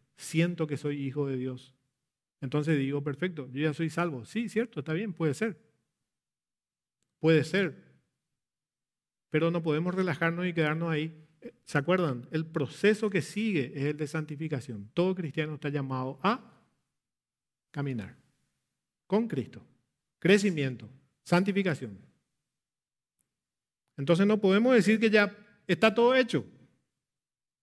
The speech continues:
y relajarnos. Porque, ¿se acuerdan? Hay un enemigo que está ahí,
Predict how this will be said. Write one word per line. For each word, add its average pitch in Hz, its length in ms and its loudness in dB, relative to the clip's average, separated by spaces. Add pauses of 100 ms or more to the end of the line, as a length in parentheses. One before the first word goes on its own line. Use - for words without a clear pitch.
(420)
y 185 60 6
relajarnos. 196 680 4 (1800)
Porque, 175 280 2
¿se 175 100 2
acuerdan? 175 520 2 (720)
Hay 156 160 2
un 175 100 0
enemigo 185 460 2
que 175 80 0
está 160 160 0
ahí, 120 220 -2